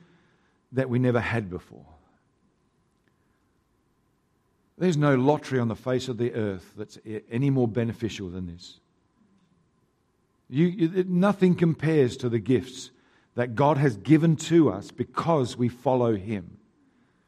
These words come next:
And this is available to you. This is available to me. And this is available to the community in which we live when they come into a life-changing relationship with Jesus Christ.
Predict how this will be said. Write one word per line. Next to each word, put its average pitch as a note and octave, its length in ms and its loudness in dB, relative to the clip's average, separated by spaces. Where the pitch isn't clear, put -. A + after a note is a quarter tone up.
And G#2 140 -10
this F3 180 4
is C3+ 140 -2
available B2 440 2
to G#2 140 -8
you. G2 240 -6
This F3 300 4
is D#3+ 140 0
available C#3+ 440 4
to C3 140 -4
me. A2 360 -2
And A#2 140 -6
this F#3+ 160 6
is F#3+ 140 2
available F#3 440 6
to F3 120 0
the D3+ 80 0
community F3 640 4
in D#3 80 2
which D#3 240 2
we D3 100 4
live C#3+ 300 6
when C3+ 120 2
they C3+ 100 2
come D3+ 260 2
into C3+ 220 0
a C3 40 4
life-changing C#3+ 840 2
relationship D#3 800 2
with B2+ 140 0
Jesus G#2 480 -2
Christ. - 580 -10